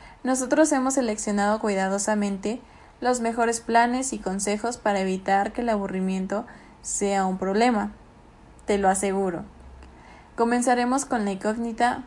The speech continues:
¿por qué nos aburrimos? Más específicamente, el aburrimiento parece ser relativo.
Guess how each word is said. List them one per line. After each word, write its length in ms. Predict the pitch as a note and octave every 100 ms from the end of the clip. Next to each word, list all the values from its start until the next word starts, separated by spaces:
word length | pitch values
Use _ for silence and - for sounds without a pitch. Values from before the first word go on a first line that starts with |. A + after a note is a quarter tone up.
| -
¿por 180 | A3+ A3
qué 120 | A#3
nos 200 | B3 C4
aburrimos? 640 | G#3 F#3 F3+ D#3+ - - - - - - - - -
Más 220 | - D4
específicamente, 1120 | F4+ - C#4 A3+ G#3+ A3+ A3+ G#3 F#3+ F#3+ G3 -
el 160 | - A#3
aburrimiento 840 | G#3+ G#3+ A3+ A#3 A3+ A#3 A3+ B3 B3
parece 360 | A#3+ G#3 G#3+
ser 200 | G#3 G3+
relativo. 580 | G3+ G3 G3+ B3 C#4+ A3+